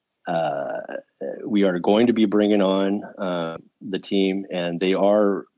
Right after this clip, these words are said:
uh, political pundits somewhat to say. And so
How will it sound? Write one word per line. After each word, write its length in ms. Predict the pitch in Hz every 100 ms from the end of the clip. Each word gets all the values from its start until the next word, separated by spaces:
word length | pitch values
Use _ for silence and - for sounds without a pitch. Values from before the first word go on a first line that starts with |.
| _ _ _ _ 92
uh, 260 | 85 76 - -
political 420 | 101 104 101 87
pundits 480 | - 92 98 95 -
somewhat 420 | 95 90 92 -
to 120 | -
say. 440 | - 92 95 98 -
And 160 | 85
so 460 | - 87 85 82